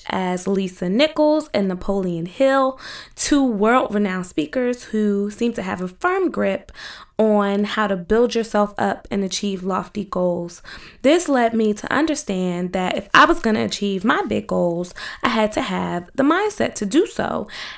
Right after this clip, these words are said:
and certain mentalities that I had just would not do. I had to let go of grudges, which you can listen to episode five and hear all about that experience.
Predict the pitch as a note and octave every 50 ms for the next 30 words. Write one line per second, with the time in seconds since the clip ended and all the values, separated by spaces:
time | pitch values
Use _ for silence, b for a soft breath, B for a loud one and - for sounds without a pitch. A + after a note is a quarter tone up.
0 | B B - A3 A3 G#3+ G#3 A3 G#3+ - - - - A3+ A3+ A3 G#3+ - B3+ -
1 | F4+ F4 C4+ A3 G#3+ G#3 A3 G#3 - F#3 F#3 F3+ F3+ - E4+ F4+ E4+ D4 B3 -
2 | - - G#3 G#3 - - - A3 F#3 F#3+ A3+ G#3+ G#3 G3+ G3+ F#3+ G3 F#3+ F#3 -
3 | - - - F3 - G#3 G3+ F3+ - - G#3 - B B B B B B B B
4 | - G#3 A#3 D4+ D#4+ - D4+ B3+ A#3 A#3 - - - - G#3+ G#3 G#3 G#3 - -
5 | F#3+ F#3+ F#3 F3+ E3+ F3 F#3+ F3 F3 F3 F#3+ A3 B3 C4+ C#4 - - G3 F#3+ F3+
6 | F#3 - G3+ G3 G3 F#3 F3 F3+ F#3 F#3+ F#3 - F#3+ F#3 F#3 - - - - F#3
7 | F3+ F#3 - - - F3+ E3+ D#3+ - - B3+ C4 C4 C4 C4 C4+ C4 C4 - B
8 | B B B B B B B - A3 G#3+ G#3+ G#3 G3 F#3 F#3 G3 F#3 - - -
9 | A3 G3+ F#3 F3 - - A3+ G#3 A3 A#3 A3+ G#3+ G3 E3+ F#3+ G3 - - A3 A3+
10 | A#3 - D#4+ A3 - - - - A#3+ B3 B3 B3+ C4 C#4 C#4+ C#4+ C#4+ - - -